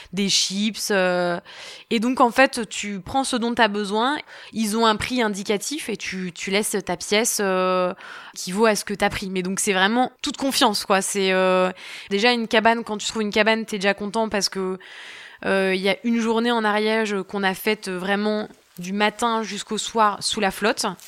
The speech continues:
Donc là, en fait, euh, au début, tu te dis, bon, ça va, j'ai juste, euh, euh, j'ai, j'ai rien de mouillé. Après, tu commences à te dire, bon, j'ai mes pieds de mouillé. Après, tu te dis, j'ai mes chaussettes. Après, tu te dis, j'ai...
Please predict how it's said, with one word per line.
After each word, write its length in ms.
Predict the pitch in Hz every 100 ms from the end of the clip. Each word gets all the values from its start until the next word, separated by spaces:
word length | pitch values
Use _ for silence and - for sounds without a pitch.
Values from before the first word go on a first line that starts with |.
| - - - - -
Donc 180 | 196 190
là, 160 | 220 214
en 120 | 208
fait, 300 | - 226 220
euh, 140 | 196 -
au 100 | 208
début, 260 | 214 202
tu 120 | -
te 40 | 170
dis, 140 | 165
bon, 220 | 180 202
ça 180 | 208 214
va, 220 | 190 196
j'ai 180 | 190 185
juste, 380 | 170 202 - -
euh, 340 | 190 180 175 190 - - - - -
euh, 280 | 190 185 185
j'ai, 200 | 185 185
j'ai 100 | 185
rien 180 | 208 214
de 60 | 214
mouillé. 340 | 226 214 196
Après, 240 | 165 - 220
tu 140 | -
commences 260 | 214 208 214
à 80 |
te 60 | 202
dire, 180 | 190 202
bon, 300 | 202 214 190
j'ai 160 | 185
mes 140 | 196 202
pieds 180 | - 220
de 60 |
mouillé. 320 | 220 220 220
Après, 200 | 190 -
tu 140 | 214 190
te 60 |
dis, 100 | 185 165
j'ai 160 | 180
mes 120 | 202
chaussettes. 420 | 202 233 - 196 185
Après, 180 | -
tu 160 | 202 -
te 80 | 175
dis, 200 | 190 208
j'ai... 400 | 185 208 202